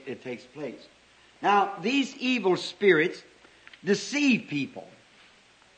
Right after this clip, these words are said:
And, uh, them spirits many times are very religious. Now, you say, "You mean religious?"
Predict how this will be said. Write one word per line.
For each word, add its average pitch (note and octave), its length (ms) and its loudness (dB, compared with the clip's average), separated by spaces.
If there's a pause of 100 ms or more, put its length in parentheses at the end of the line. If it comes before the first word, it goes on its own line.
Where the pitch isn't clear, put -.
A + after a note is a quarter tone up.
(640)
And, G#3 200 6
uh, F#3+ 260 0
them B3 320 8
spirits A#3+ 520 2
many B3+ 220 6
times A3 380 6
are F#3+ 220 12
very B3 440 4
religious. C4 600 0 (1400)
Now, G#3 340 6 (160)
you A3 220 0
say, A#3+ 200 2
"You A#3 220 2
mean B3 280 -2
religious?" A#3 640 4